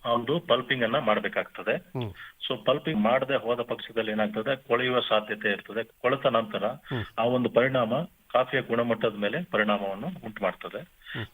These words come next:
Speaker 1: So ಅದೇ ಕಾರಣಕ್ಕೋಸ್ಕರ ನಾವು ಯಾವ ದಿನ ಕಾಫಿಯನ್ನು ಕೊಯ್ಲು ಮಾಡ್ತೇವೆ ಅದೇ ದಿನ ನಾವು ಕಾಫಿಯನ್ನ ಪಲ್ಪ್ ಮಾಡ್ಬೇಕು, ಪಲ್ಪ್
Speaker 2: ಹ್ಮ್.
Speaker 1: ಮಾಡ್ಬೇಕಾಗ್ತದೆ.
Speaker 2: ಹ್ಮ್.
Speaker 1: So ಈ ಪಲ್ಪ್ ಮಾಡೋದಕ್ಕಿಂತ ಮುಂಚೆ ನಾ ಆಗ್ಲೇ ತಿಳಿಸಿದಾಗೆ
Speaker 2: ಹ್ಮ್.
Speaker 1: ಯಾವ್ದು, ಆ, ಈ ಕಾಫಿ ಕ-, ಕೊಯ್ಲು, ಕೊಯ್ಲಿನಲ್ಲಿ
Speaker 2: ಹ್ಮ್.
Speaker 1: ಸಾಧಾರಣವಾಗಿ ಹಣ್ಣು, ಕಾಯಿ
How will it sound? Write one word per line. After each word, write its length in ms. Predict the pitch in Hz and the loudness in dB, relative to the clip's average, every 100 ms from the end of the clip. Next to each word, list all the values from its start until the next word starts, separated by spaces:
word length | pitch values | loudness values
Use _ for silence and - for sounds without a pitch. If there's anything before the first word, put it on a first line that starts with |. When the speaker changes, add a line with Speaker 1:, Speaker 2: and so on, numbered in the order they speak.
| - | 0
Speaker 1:
So 100 | 127 | 2
ಅದೇ 180 | 147 | 2
ಕಾರಣಕ್ಕೋಸ್ಕರ 640 | 151 135 135 131 113 127 143 | 2 2 2 -2 -6 -4 0
ನಾವು 260 | 127 117 | 0 2
ಯಾವ 260 | 110 113 135 | 2 2 2
ದಿನ 200 | 127 127 | 4 2
ಕಾಫಿಯನ್ನು 480 | 120 120 - 123 117 | 4 2 2 -2 -2
ಕೊಯ್ಲು 300 | 110 120 117 | 2 2 2
ಮಾಡ್ತೇವೆ 400 | 101 92 110 143 | 0 0 -2 0
ಅದೇ 340 | 131 123 135 | 2 2 2
ದಿನ 120 | 120 | 4
ನಾವು 360 | 120 107 107 113 | 2 4 2 2
ಕಾಫಿಯನ್ನ 380 | 110 - 104 123 175 - | 0 0 -2 -4 -4 0
ಪಲ್ಪ್ 260 | 117 117 | 0 0
ಮಾಡ್ಬೇಕು, 400 | 98 92 92 - 147 - _ | -2 -2 -4 -10 -14 -14 _
ಪಲ್ಪ್ 140 | 120 131 | -2 0
Speaker 2:
ಹ್ಮ್. 80 | 113 | 2
Speaker 1:
ಮಾಡ್ಬೇಕಾಗ್ತದೆ. 640 | 107 98 - 92 - 110 | 2 0 -6 -6 -8 -10
Speaker 2:
ಹ್ಮ್. 380 | 180 - 135 101 - - - - - | -10 -12 -12 -10 -12 -14 -18 -10 -2
Speaker 1:
So 220 | 147 139 | 2 2
ಈ 40 | 120 | 2
ಪಲ್ಪ್ 360 | 120 151 - | 2 0 0
ಮಾಡೋದಕ್ಕಿಂತ 600 | 147 147 135 131 127 - | 0 0 0 -4 -4 -2
ಮುಂಚೆ 600 | 104 113 156 - 107 214 - | -2 -2 -2 0 0 -4 -4
ನಾ 80 | 120 | 0
ಆಗ್ಲೇ 480 | 120 - 120 120 127 | 2 2 -2 0 0
ತಿಳಿಸಿದಾಗೆ 640 | - 127 - 110 95 113 | 0 -2 0 0 0 -2
Speaker 2:
ಹ್ಮ್. 280 | 160 - 107 123 | -8 -10 -10 -2
Speaker 1:
ಯಾವ್ದು, 360 | 123 135 143 | 0 0 0
ಆ, 240 | 127 120 131 | 0 0 0
ಈ 340 | 117 117 117 | 0 0 0
ಕಾಫಿ 480 | - - 127 - 135 | -6 0 2 2 -4
ಕ-, 140 | - | 0
ಕೊಯ್ಲು, 720 | 120 113 - 120 123 120 107 | 2 2 -2 -4 0 0 0
ಕೊಯ್ಲಿನಲ್ಲಿ 520 | - 131 127 101 98 147 | 0 0 2 0 0 -6
Speaker 2:
ಹ್ಮ್. 400 | - - 117 101 | -10 -14 -6 0
Speaker 1:
ಸಾಧಾರಣವಾಗಿ 460 | 120 131 127 127 | 2 2 0 -2
ಹಣ್ಣು, 400 | 110 110 123 113 | -2 -2 0 -2
ಕಾಯಿ 520 | 113 127 110 113 131 | -2 2 2 0 -8